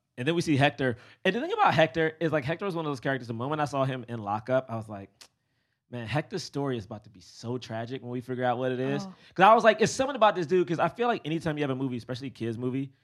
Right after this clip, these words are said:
Speaker 1: and the character is, I'm not saying too funny, but if the character comes off at first too funny or too silly, clearly, like,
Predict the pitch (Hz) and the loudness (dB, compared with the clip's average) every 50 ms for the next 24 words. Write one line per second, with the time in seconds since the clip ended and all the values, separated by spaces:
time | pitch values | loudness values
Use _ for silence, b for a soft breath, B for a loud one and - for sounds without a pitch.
0 | _ _ _ _ _ _ - 131 131 123 117 - 123 127 131 123 117 135 131 - | _ _ _ _ _ _ -4 -4 -2 -2 -4 0 2 0 0 0 -2 -8 -8 -6
1 | - 123 110 - - _ _ _ _ _ _ _ _ _ _ _ _ _ _ _ | -6 -8 -8 -8 -14 _ _ _ _ _ _ _ _ _ _ _ _ _ _ _
2 | _ _ _ _ _ _ _ _ _ - 185 214 202 - 226 196 165 120 - - | _ _ _ _ _ _ _ _ _ -2 0 0 0 0 -4 -6 -6 -8 -8 -6
3 | 156 139 113 127 113 95 87 - - 120 117 - - 131 107 143 117 - 139 147 | -6 -6 -4 -6 -8 -8 -10 -6 -6 -6 -4 -2 -4 -4 -4 -4 -2 0 0 0
4 | 165 175 - 180 156 147 151 147 131 - - 120 113 - - - 131 127 135 135 | 0 -2 -6 -8 -8 -2 -2 -2 -2 0 -2 -4 -4 -4 -6 -4 -2 -2 -2 -2
5 | 131 - _ - 151 135 - 143 135 131 120 113 - - 123 120 113 127 131 131 | -4 -8 _ -8 -8 -8 -6 -6 -6 -6 -6 -8 -8 -8 -10 -8 -4 -2 -2 0
6 | 139 147 151 156 _ _ _ _ _ _ _ _ _ _ - - 160 160 175 180 | 0 -2 -4 -6 _ _ _ _ _ _ _ _ _ _ -4 2 2 4 4 4
7 | 185 175 156 151 143 - | 2 2 2 0 0 -2